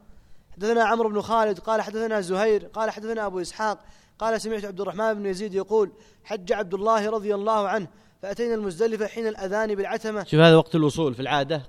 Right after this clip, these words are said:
Speaker 2: قديمًا، والآن الحمد لله مع التيسر وقت الوصول يكون ح-، وقت العشاء، حتى اللي بالرجل. يعني أنا جربتها بالأقدام كم مرة. آه، الأقدام إذا كنت خفيف وما معك أحد تصل مع أذان العشاء أو قبيل أذان العشاء، لأن المسافة تقريبًا ستة كيلو وكذا،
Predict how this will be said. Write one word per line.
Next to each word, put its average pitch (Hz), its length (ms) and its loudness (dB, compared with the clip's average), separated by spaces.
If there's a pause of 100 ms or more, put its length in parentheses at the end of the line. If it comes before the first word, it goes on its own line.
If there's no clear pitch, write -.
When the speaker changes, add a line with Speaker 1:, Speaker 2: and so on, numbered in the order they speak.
Speaker 2:
قديمًا، 160 380 -6
والآن 196 260 -2
الحمد 143 320 -4
لله 143 220 -2
مع 123 180 -8
التيسر - 440 -8 (560)
وقت 151 240 2
الوصول 151 440 0
يكون 139 280 -2
ح-، - 200 -18
وقت - 260 -8
العشاء، 123 360 -8 (880)
حتى - 260 -6
اللي 165 100 -2
بالرجل. 147 380 0 (280)
يعني 139 220 -4
أنا 151 100 0
جربتها 147 420 -2
بالأقدام 135 800 -2
كم 147 220 -2
مرة. 139 280 -2 (580)
آه، 113 320 -6
الأقدام 156 460 2
إذا 147 120 2
كنت 151 240 -2
خفيف 147 340 0
وما 151 200 4
معك 143 280 0
أحد 135 340 -2 (560)
تصل 180 280 0
مع 143 220 2
أذان 143 180 2
العشاء 104 280 -8 (380)
أو 139 120 -8
قبيل 147 320 0
أذان 131 120 0
العشاء، 113 300 -8
لأن 165 140 0
المسافة 151 360 4
تقريبًا 139 340 0
ستة 123 280 -2
كيلو 107 300 -4
وكذا، 104 220 -8